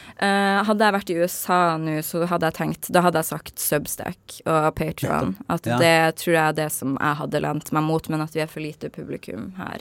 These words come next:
Speaker 1: i
Speaker 2: Ja.
Speaker 1: Norge. Eh, og jeg har heldigvis kommet på det punktet i min karriere da, der jeg kan gjøre ting litt som jeg vil, med tanke på for eksempel å lage jo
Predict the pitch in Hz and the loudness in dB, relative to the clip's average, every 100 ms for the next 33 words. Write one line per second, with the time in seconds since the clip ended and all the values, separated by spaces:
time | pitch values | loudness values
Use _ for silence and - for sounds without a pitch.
0 | - - 165 139 - 196 220 262 - - | -12 -8 -4 -4 -2 0 0 -2 -8 -20
1 | - - - - 214 214 214 208 - 208 | -20 -20 -20 0 4 4 4 2 0 2
2 | 214 214 220 214 196 208 226 214 196 196 | 6 6 6 4 2 4 4 4 4 2
3 | 185 190 - 170 - 175 - 170 165 170 | -2 -2 -2 -4 -4 -4 -4 -4 -2 -2
4 | 160 165 165 165 160 165 - 165 160 - | 0 2 2 2 2 2 2 2 2 -2
5 | - 170 165 160 160 165 - 156 160 - | 0 0 0 -2 -2 -4 -6 -6 -6 -6
6 | - 165 156 160 160 165 165 220 262 - | -8 -2 -2 0 -2 0 2 2 0 -4
7 | - - - - _ _ _ - 185 185 | -20 -20 -20 -20 _ _ _ 0 2 2
8 | 180 - 180 170 170 170 165 165 165 165 | -2 -2 -2 0 0 -2 -2 0 0 0
9 | 170 | -2